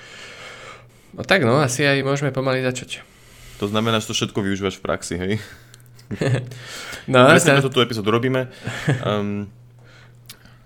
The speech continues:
Speaker 2: a chcel si už začať, tak môžeme začať tým, že vlastne nejakou tou základnou poučkou, že čo je to vlastne algoritmus, prečo sa,
Speaker 1: Mhm.
Speaker 2: prečo, prečo sa to nemôže nejak lepšie volať, prečo to musí byť algoritmus?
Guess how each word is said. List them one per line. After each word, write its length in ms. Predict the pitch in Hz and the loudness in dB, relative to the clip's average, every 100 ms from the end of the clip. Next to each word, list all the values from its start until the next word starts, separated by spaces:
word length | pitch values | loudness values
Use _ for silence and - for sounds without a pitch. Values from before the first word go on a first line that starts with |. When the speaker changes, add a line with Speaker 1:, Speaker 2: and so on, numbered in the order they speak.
| - | -8
Speaker 2:
a 220 | 90 92 | -2 -2
chcel 240 | - 117 | -2 -4
si 160 | 120 113 | -2 -2
už 80 | 98 | 0
začať, 480 | 107 - 123 120 - | 0 2 0 -2 -4
tak 240 | 98 - | -4 -4
môžeme 400 | 73 104 120 113 | -6 -4 -2 -2
začať 240 | 107 - | -2 -4
tým, 240 | - 104 101 | -6 -4 -2
že 80 | 92 | -2
vlastne 560 | 95 101 95 95 - - - - - - - - - - _ _ - | -2 -2 -2 -2 -6 -14 -20 -20 -20 -20 -20 -20 -20 -20 _ _ -4
nejakou 240 | 107 117 | -4 -2
tou 160 | 113 90 | -4 0
základnou 480 | 92 98 107 95 87 | 0 0 0 0 0
poučkou, 640 | 98 110 - - 104 98 | 0 -2 -4 0 2 2
že 160 | 92 - | -2 -2
čo 160 | 104 | -2
je 0 | |
to 160 | 98 92 | 0 -2
vlastne 240 | 92 - | -4 -4
algoritmus, 800 | 73 98 110 110 107 107 - - - - - | -4 -4 -6 -4 -4 -4 -6 -10 -20 -20 -10
prečo 220 | 107 - | -8 -6
sa, 140 | 101 85 | -6 -4
Speaker 1:
Mhm. 160 | 127 | -2
Speaker 2:
prečo, 280 | 143 143 95 82 - - _ - _ - - | -4 -2 -4 -8 -12 -20 _ -20 _ -20 -16
prečo 160 | - 107 | -12 -10
sa 160 | - 87 | -10 -10
to 80 | |
nemôže 240 | 87 90 87 | -8 -8 -8
nejak 160 | 85 | -8
lepšie 280 | 87 85 - | -8 -10 -8
volať, 280 | 82 87 85 | -6 -6 -8
prečo 240 | 92 - | -10 -14
to 160 | - 85 | -14 -14
musí 160 | 82 78 | -12 -10
byť 80 | |
algoritmus? 640 | 80 82 80 - 82 - | -10 -10 -14 -14 -18 -18